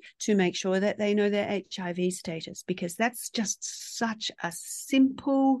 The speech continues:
lifelong health habit to prevent the infection of another person. But Don, I did want to just go back.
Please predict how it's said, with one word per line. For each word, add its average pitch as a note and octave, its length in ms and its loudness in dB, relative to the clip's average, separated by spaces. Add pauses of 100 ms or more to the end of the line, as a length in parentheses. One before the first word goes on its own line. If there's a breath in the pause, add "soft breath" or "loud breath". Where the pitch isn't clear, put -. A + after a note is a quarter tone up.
lifelong F#3+ 840 2
health F#3 320 -2
habit F#3 560 -4 (180)
to G#3 160 4
prevent F#3+ 480 2
the F#3 160 6
infection F3+ 480 -2
of D#3+ 120 -8
another D#3+ 320 -6
person. E3+ 520 -4 (540 loud breath)
But G3+ 180 4 (260)
Don, C4 220 8
I C4 120 8
did E4 200 6
want C#4+ 220 6
to B3 200 0
just D4+ 280 2
go C4 120 8
back. A#3+ 420 4